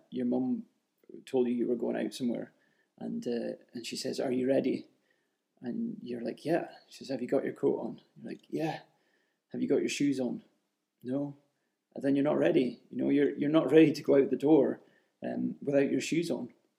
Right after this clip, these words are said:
And Iron Man also would, uh, be pretty useless if he had this incredible suit of armour on, uh, but actually had bare feet.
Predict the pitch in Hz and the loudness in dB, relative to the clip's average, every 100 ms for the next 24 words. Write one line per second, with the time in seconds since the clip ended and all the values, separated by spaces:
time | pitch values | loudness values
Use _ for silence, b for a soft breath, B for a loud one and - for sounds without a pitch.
0 | _ _ _ _ _ _ - - 127 151 | _ _ _ _ _ _ -16 -6 -6 2
1 | 151 151 139 135 131 139 - 127 127 - | 4 6 6 4 4 2 2 -2 -4 -8
2 | - 135 - 123 120 110 131 - 131 127 | 0 0 0 -4 -2 -2 -4 0 2 2
3 | 135 - - - - b b b 127 131 | 0 -2 -4 -8 -18 b b b -4 -2
4 | 131 127 131 135 131 143 131 117 123 117 | -2 -2 -2 -4 -2 -2 -2 -2 -4 -4
5 | b b b b - - 139 - 131 139 | b b b b -12 -4 -4 -2 -2 0
6 | 139 127 117 - - 127 120 113 - 117 | 2 0 -2 -8 -12 -10 -8 -4 -4 -4
7 | - 127 127 127 123 - 135 - | -6 -6 -2 0 0 0 -2 -4